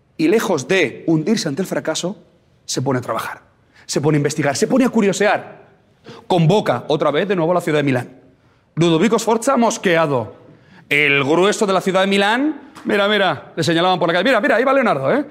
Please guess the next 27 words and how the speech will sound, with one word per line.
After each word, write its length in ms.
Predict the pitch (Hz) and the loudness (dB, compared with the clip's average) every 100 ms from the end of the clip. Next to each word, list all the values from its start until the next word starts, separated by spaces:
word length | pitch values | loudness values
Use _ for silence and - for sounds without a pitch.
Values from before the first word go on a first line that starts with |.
| - - | -12 -10
Ese 160 | - 208 | -4 -2
genio 260 | 226 220 | 0 2
de 80 | 196 | 0
Florencia 420 | 175 190 208 247 | 0 0 0 0
que, 440 | 185 170 135 - - | 2 0 0 -6 -6
cuidado, 420 | 175 208 - - - - | 0 0 -2 -10 -20 -10
que 120 | - 185 | -2 0
no 80 | |
sabe 200 | 190 208 | 2 0
dar 140 | 202 196 | 2 0
de 100 | 190 | 0
comer 200 | 196 190 | 0 0
a 40 | |
trescientas 400 | 175 170 180 165 | -2 -2 -2 -2
personas". 480 | - 135 139 120 117 - - _ | -2 -2 -2 -2 -4 -12 -20 _
Y 60 | - | -2
cuando 220 | 175 165 | 0 2
va 60 | 202 | 2
a 40 | |
presentar 360 | 240 226 214 220 | 0 -2 -2 -2
su 100 | 226 | -4
último 260 | 202 196 196 | -4 -2 0
trabajo, 540 | 208 220 240 - - _ _ _ _ _ _ _ _ _ | 0 -2 -4 -8 -20 _ _ _ _ _ _ _ _ _
dice, 220 | - 151 139 | -2 0 0
"Ciudadanos 420 | 156 143 156 160 | 2 2 0 -2
de 60 | |
Milán, 320 | 156 160 185 | -2 -4 -6